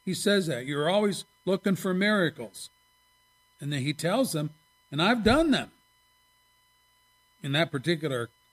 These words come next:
text, he says, "Don't you remember the feeding of the five thousand? And later the feeding of the four thousand?"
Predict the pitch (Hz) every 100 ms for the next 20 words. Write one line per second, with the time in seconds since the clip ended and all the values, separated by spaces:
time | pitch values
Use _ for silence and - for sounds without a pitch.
0 | _ - 202 220 156 131 156 135 - _
1 | - 175 208 190 185 175 202 202 185 175
2 | 175 175 170 156 170 - 160 170 160 208
3 | 311 349 - - _ _ - 165 160 170
4 | 196 190 196 190 185 190 226 202 220 320
5 | - 254 - -